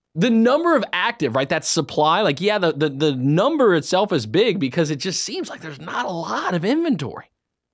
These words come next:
I mean, just on paper, there's not. There's, there's a kind of an X factor with it, though, and this is one that's, that gets a little tricky and a little challenging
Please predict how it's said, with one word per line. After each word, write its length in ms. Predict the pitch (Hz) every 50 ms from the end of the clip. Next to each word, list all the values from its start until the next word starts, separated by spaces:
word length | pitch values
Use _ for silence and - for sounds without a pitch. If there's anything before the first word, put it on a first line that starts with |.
| _ -
I 40 | -
mean, 100 | 202 226
just 160 | 208 202 - -
on 160 | - 175 147
paper, 340 | 123 - 214 226 302 302 285
there's 200 | 254 254 240 208
not. 300 | 226 233 233 233 214 220 - _ _ -
There's, 160 | 220 233 190
there's 240 | 165 180 226 214 196
a 60 | 208
kind 240 | 151 - - 294 339
of 60 | 339
an 80 | 285 208
X 200 | 196 196 - -
factor 320 | 233 214 214 214 226 220
with 160 | 220 214 214
it, 120 | 214 208 208
though, 200 | 220 220 220 208
and 120 | 165 156
this 180 | 165 160 - 170
is 120 | 151 135
one 360 | 147 143 147 147 147 147 143
that's, 280 | 135 123 123 120 - -
that 240 | - 135 117 113 110
gets 180 | - 135 120 -
a 40 |
little 220 | 110 117 120 127 120
tricky 300 | - - 143 117 - 117
and 20 |
a 20 | 113
little 140 | 110 107 95
challenging 540 | - - 117 110 110 113 117 113 123 117